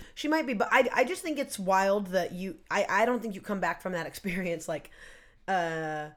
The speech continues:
of the first date with your potential partner is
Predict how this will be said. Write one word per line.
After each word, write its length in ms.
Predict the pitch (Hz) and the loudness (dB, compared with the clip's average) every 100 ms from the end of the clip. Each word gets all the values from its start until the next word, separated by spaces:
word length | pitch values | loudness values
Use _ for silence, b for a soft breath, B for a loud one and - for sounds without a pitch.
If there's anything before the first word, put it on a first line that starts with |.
| - _ _ - | -20 _ _ -4
of 340 | 180 170 160 - - | -2 -2 -6 -18 -14
the 180 | 180 180 | -8 -6
first 440 | - 196 185 185 | -4 -4 -4 -6
date 340 | 180 175 - - - - | -4 -4 -6 -14 -20 -10
with 420 | 196 180 170 165 | -2 0 0 -2
your 220 | 175 160 | -2 -2
potential 640 | 160 180 180 160 175 156 - - | -2 -4 -4 -2 -4 -4 -8 -8
partner 500 | - 170 165 156 143 b b b - | -4 -2 -2 -6 -8 b b b -6
is 460 | 185 170 165 - | -4 -4 -6 -10